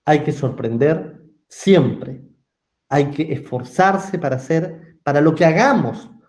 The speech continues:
sobre todo los emprendedores, que no tenemos mayores recursos, hay que impactar siempre. Y ese impacto tiene que ser disruptivo. No tengan miedo a salirse del cuadrado. Finalmente,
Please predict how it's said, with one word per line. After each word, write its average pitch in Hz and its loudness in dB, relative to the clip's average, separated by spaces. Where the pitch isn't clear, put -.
sobre 165 0
todo 269 0
los 240 0
emprendedores, 175 0
que 156 0
no 262 4
tenemos 233 2
mayores 180 -2
recursos, 220 -4
hay 160 -4
que 175 -6
impactar - -2
siempre. - 0
Y 170 4
ese 233 6
impacto 247 4
tiene 208 4
que 175 0
ser 196 0
disruptivo. 147 -2
No 175 2
tengan 185 2
miedo 156 -2
a - -20
salirse 131 -4
del 113 -8
cuadrado. 107 -10
Finalmente, 170 0